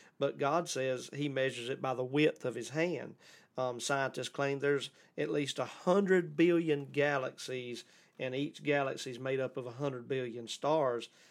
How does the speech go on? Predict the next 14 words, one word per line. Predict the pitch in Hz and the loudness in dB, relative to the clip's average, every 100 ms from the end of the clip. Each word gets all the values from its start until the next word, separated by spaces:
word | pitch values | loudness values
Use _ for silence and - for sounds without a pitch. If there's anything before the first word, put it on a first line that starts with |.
| - - | -20 -2
That's | 147 147 | 0 0
mind-boggling | 143 131 135 151 151 139 139 139 135 127 | -2 -2 4 6 6 6 4 4 2 -2
math | 127 123 123 123 - _ - | 0 2 2 0 -4 _ -2
to | |
us. | 127 135 143 139 | 2 4 4 2
We | 135 | -2
can't | 131 135 127 | -4 -6 -6
figure | 131 127 | -6 -4
that | 123 123 | -4 -4
out. | 123 123 - - - - | -4 -4 -8 -20 -20 -8
And, | 131 127 | -4 -4
uh, | 120 117 | -4 -6
yet | 127 131 131 143 | -4 -4 -4 -2
Isaiah | 131 123 135 139 127 | -2 -2 -2 -2 -2